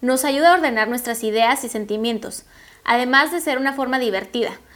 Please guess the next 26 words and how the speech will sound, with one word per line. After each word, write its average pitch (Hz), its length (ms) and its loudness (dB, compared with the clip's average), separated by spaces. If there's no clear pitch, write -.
Así 240 220 -2
que 330 120 2
pueden 339 200 4
buscar 302 300 0
en 285 100 0
casita 262 520 2
cualquier 262 320 0
material 262 580 2
que 254 80 0
tengan, 254 560 0
hojas, 262 640 4
pinturas, 262 760 4
colores, 269 680 2
acuarelas, 262 640 2
todo 349 140 4
lo 381 120 2
que 269 120 0
tengan 269 420 0
para 226 220 4
plasmar 247 360 0
de 285 100 0
una 269 160 -2
manera 240 340 -2
divertida 269 640 2
sus 220 180 -6
sentimientos. 202 800 -8